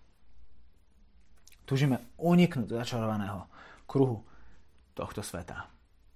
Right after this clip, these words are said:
Ale čo nás čaká na konci toho všetkého? Vo verši jedenásť ekumenický preklad hovorí o veciach, ale,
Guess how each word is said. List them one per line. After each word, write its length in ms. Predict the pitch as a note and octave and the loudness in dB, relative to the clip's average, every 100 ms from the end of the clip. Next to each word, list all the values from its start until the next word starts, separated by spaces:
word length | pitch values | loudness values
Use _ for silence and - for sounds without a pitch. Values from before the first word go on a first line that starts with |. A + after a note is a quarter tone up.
| - - - - - - - - - - - - | -20 -20 -20 -20 -20 -20 -20 -20 -20 -20 -20 -6
Ale 160 | A2+ A2 | -2 0
čo 160 | D3 | 2
nás 160 | C#3+ - | 0 2
čaká 240 | C#3 D3 | -2 0
na 160 | C#3+ A#2 | 0 0
konci 240 | C#3 C3+ | -2 0
toho 160 | C3+ A#2 | 0 0
všetkého? 720 | C3+ - E3+ E3+ F3+ - - - - - - _ _ - _ - - - - - - - - - - - - | -2 0 2 2 0 -4 -16 -20 -20 -20 -20 _ _ -20 _ -20 -20 -20 -20 -20 -20 -20 -20 -18 -20 -20 -4
Vo 80 | C#3+ | 4
verši 400 | D#3+ B3 - E3+ | 10 10 10 8
jedenásť 320 | D#3+ A2+ A#2 | 8 6 2
ekumenický 480 | D3 D#3+ D3+ - B2+ | 4 4 4 0 2
preklad 400 | D3+ D3+ C#3+ C3 | 4 8 8 6
hovorí 400 | C3+ D3+ D3 C3+ | 6 8 8 6
o 160 | A#2+ A2 | 2 4
veciach, 640 | D3 - G2+ D#2+ - - | 4 4 -4 -6 -12 -4
ale, 480 | A#2 A#2+ A#2 A2+ | 0 2 2 0